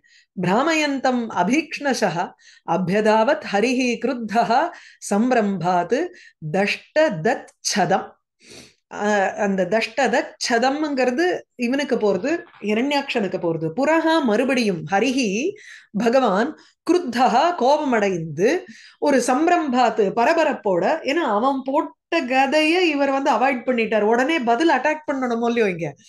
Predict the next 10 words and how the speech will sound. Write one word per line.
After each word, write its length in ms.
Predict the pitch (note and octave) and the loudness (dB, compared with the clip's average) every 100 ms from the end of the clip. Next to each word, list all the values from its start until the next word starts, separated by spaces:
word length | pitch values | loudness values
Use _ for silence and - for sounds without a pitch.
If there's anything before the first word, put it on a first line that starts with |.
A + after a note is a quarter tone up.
| - - - F#3+ | -20 -20 -8 -4
அட்டாக் 320 | A3 D#4+ B3+ | 0 0 0
பண்றச்சே 840 | C4+ C#4 D#4 C4+ - D#4+ F4+ C4 A3 | -2 0 -2 -4 -2 0 0 -2 0
ஒரு 200 | A#3+ A3 | 0 2
கோபத்தை 440 | B3 C4+ C4 A3 | 2 2 0 -2
வரவழைச்சுண்டு 800 | F3+ F#3+ A3+ A3 - G#3 G3 C#4 - _ _ _ _ _ _ _ _ - | 0 0 0 -2 -4 -4 -2 -4 -6 _ _ _ _ _ _ _ _ -2
கிருத்தஹா 720 | C4 A3 F#3+ F#3+ C#3 F#3+ C4 _ _ _ - _ - - - _ - | -2 -2 -2 -2 0 -4 -6 _ _ _ -20 _ -20 -20 -20 _ -2
சம்பிரம்பாத்து 1040 | A#3+ C#4 E4 E4 C#4 C#4+ C4+ C4 D4 E4+ F4 - _ - | 0 4 2 2 2 2 2 0 0 0 -2 -16 _ -2
ஒரு, 500 | C#4 B3+ A#3+ G#3+ G3+ | 2 4 4 2 0
அஹ், 320 | A#3 A3 G#3 | 2 4 2
கோபத்துடன் 800 | A#3+ C4+ D#4 - C4 G#3+ A3+ | 2 2 2 0 0 2 0